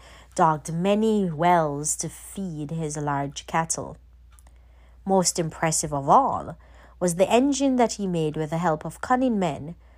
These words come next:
who were placed on the tower to shoot arrows and great stones at approaching armies.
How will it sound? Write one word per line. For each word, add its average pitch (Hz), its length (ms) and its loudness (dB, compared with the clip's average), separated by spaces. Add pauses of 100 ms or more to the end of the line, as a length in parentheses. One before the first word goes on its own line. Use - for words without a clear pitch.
(320)
who 220 100 -2
were 180 160 2
placed 165 560 -2
on 147 120 -2
the 151 80 -4
tower 143 400 -2
to - 140 -10
shoot 160 380 -8 (100)
arrows 147 560 -2
and 147 180 -8
great 156 360 -6
stones 131 760 -4 (380)
at - 160 -4
approaching 147 540 -6
armies. 151 680 -8